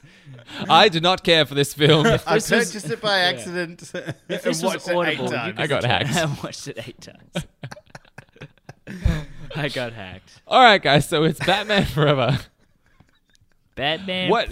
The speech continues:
Speaker 1: what,
Speaker 2: Forever.
Speaker 1: what's your, what's
Speaker 2: The third film.
Speaker 1: <laughs> Batman Three Ever.
Speaker 2: Three
Speaker 1: What are
Speaker 2: Ever.
Speaker 1: your first memories of it?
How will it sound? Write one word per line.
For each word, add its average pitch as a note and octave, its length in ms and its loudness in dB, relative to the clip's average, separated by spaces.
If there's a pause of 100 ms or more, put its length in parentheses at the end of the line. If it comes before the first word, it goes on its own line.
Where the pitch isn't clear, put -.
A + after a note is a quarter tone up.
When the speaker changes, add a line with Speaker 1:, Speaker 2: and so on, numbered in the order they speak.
(100)
Speaker 1:
what, D3+ 240 0
Speaker 2:
Forever. C3+ 340 -8
Speaker 1:
what's F3+ 200 -4
your, E3+ 440 0
what's D3 180 -4
Speaker 2:
The C3 220 -6
third E3+ 420 -8
film. F2+ 420 -14 (640)
Speaker 1:
<laughs> B2 120 -2 (800)
Batman D#3 380 0
Three C3+ 340 -2
Ever. F#2 320 -2 (440)
Speaker 2:
Three D#3 240 -6
Speaker 1:
What F#3 140 4
are - 20 2
Speaker 2:
Ever. G3+ 80 0
Speaker 1:
your D#3 340 0
first C#3 240 -6
memories G2+ 280 -6
of F2 120 -4
it? - 140 -10